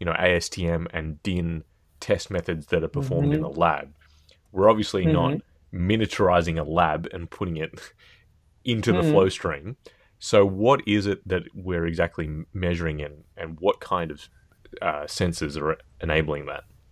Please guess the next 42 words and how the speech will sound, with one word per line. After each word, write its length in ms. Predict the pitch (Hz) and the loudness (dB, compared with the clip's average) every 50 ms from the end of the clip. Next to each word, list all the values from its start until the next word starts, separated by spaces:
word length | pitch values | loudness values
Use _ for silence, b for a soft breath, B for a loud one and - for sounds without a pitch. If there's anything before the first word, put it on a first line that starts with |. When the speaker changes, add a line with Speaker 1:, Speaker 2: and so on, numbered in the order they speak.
| _ _ _ _ _ _ - _ _ _ _ _ _ _ _ _ | _ _ _ _ _ _ -20 _ _ _ _ _ _ _ _ _
Speaker 2:
Hmm. 220 | - 175 170 170 - - b b b b b b b b | -4 -4 -4 -4 -8 -14 b b b b b b b b
So 260 | - - - 160 156 156 | 2 8 10 12 12 12
when 400 | 151 156 151 147 147 135 131 143 | 10 8 8 6 6 6 4 0
I 260 | 160 185 214 208 - - | -4 -4 -4 -8 -10 -6
try 200 | 180 190 185 185 | -4 -4 -4 -4
to 120 | 180 185 170 | -6 -8 -10
explain 540 | 160 - - - 160 156 156 156 156 156 143 | -10 -12 -10 -2 0 0 2 2 0 -2 -2
the, 220 | 147 139 139 135 | -2 -2 -2 -4
the, 340 | 123 131 127 123 123 123 123 127 | -4 -2 0 0 0 0 -2 -4
let's 220 | 127 131 131 - | -8 -10 -10 -8
say, 180 | - 143 135 135 | -8 -6 -6 -6
the 100 | 131 127 | -8 -6
sensor 340 | - 156 143 143 135 135 | -2 -4 -4 -2 -4 -10
family, 460 | 127 - - 135 139 143 143 143 165 170 | -4 0 0 2 2 0 -2 -4 -4 -4
no, 220 | 156 139 147 160 | -4 -4 -2 0
the 100 | 151 143 | 0 0
variety 540 | 131 139 135 135 135 139 143 143 143 - 143 | 2 2 2 2 2 0 0 -2 0 0 -2
of 100 | 135 131 | -2 -2
sensors 420 | - 151 143 135 143 143 143 135 | -4 -8 -8 -6 -4 -4 -2 2
that 120 | 143 147 151 | 2 2 2
are 20 | |
in 80 | 147 143 | 2 0
the 60 | 139 | -2
market, 400 | 139 139 135 135 - 175 160 - | -2 0 0 0 0 0 2 2
I 120 | 151 156 | 2 2
focus 460 | 156 - 165 160 160 170 175 180 180 - _ _ _ _ _ _ _ _ _ - | 2 2 0 0 0 -2 -4 -6 -6 -8 _ _ _ _ _ _ _ _ _ -2
on 240 | 170 160 165 165 160 | -2 -2 0 2 2
the 100 | 160 151 | 4 4
issues 380 | 151 156 151 - - 165 135 | 4 2 -2 -4 -6 -4 0
that 180 | 139 147 139 131 | 2 2 2 2
they 160 | 143 139 135 | 2 2 2
are, 200 | 135 139 135 - - - - - | 2 2 2 -2 -8 -14 -10 -6
uh, 360 | 135 131 127 127 123 123 120 120 | -4 -2 0 0 0 0 0 -2
measuring. 540 | 120 123 127 127 123 123 - 117 113 113 113 | -4 -6 -6 -6 -6 -6 -8 -10 -12 -14 -10
So 320 | - 143 147 160 160 160 - _ _ _ _ _ _ _ _ _ _ - - | -4 0 0 0 0 -2 -10 _ _ _ _ _ _ _ _ _ _ -4 -4
I 60 | 175 | -4
typically 420 | 160 202 180 185 190 - 190 175 175 | -2 -4 -6 -4 -2 0 0 0 0
explain 300 | 170 - 175 180 180 175 | -2 -6 -6 -6 -2 -2
that 140 | 175 156 | 0 0
there 120 | 156 156 151 | 2 4 4
are, 240 | 147 147 151 160 - _ _ - | 4 4 4 0 -4 _ _ -18
uh, 60 | - | -18